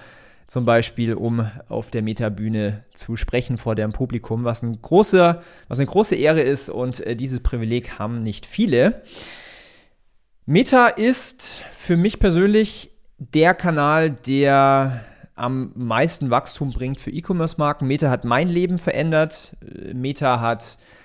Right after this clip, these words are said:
das Leben unserer Kunden verändert. Äh, Meta hat das Leben deren Kunden verändert. Das heißt, Meta an sich, also ich spreche jetzt hier von Facebook und Instagram, WhatsApp gehört natürlich auch mit dazu, hat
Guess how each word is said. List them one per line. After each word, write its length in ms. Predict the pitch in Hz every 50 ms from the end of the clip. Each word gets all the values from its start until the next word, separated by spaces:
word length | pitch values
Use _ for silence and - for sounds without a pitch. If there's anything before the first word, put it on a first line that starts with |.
| _ _ _ _ -
das 180 | - 120 110
Leben 320 | 113 120 127 131 127 131 -
unserer 380 | - 127 131 123 120 117 113
Kunden 380 | 110 - 175 185 202 - - 175
verändert. 880 | - - 170 - 123 147 151 147 143 139 139 139 - - - - - - -
Äh, 260 | - - - - -
Meta 320 | 120 120 123 127 - 127 120
hat 160 | 120 113 -
das 140 | 117 - -
Leben 280 | 117 113 110 110 107
deren 460 | - 131 151 185 220 220 190 185 185
Kunden 380 | 170 - - 185 185 - - 156
verändert. 640 | - - 156 - 120 135 139 135 131 135 135 - - - - - - - - - _
Das 140 | - 127 123
heißt, 400 | 139 139 139 139 - - - - _ _
Meta 460 | - 120 127 143 175 185 - 196 170 160
an 200 | - 117 131 131
sich, 520 | 127 123 160 202 208 - - - - - - -
also 180 | - 117 117 120
ich 60 | 117
spreche 220 | - - 127 127
jetzt 80 | 123 -
hier 100 | - 120
von 160 | - 120 113
Facebook 400 | - - 123 139 135 - - 113
und 100 | 110 110
Instagram, 680 | - 147 151 - - 131 120 123 120 120 123 120 113 - - _ - - - - - - - - - - - -
WhatsApp 400 | - 139 127 - - - 120 113
gehört 180 | 123 117 113 117
natürlich 240 | 117 113 113 107
auch 80 | 110 117
mit 160 | 127 131 -
dazu, 360 | 120 107 - - 123 120 113 - - - - - - - - _ -
hat 500 | - - - 139 147 - - - -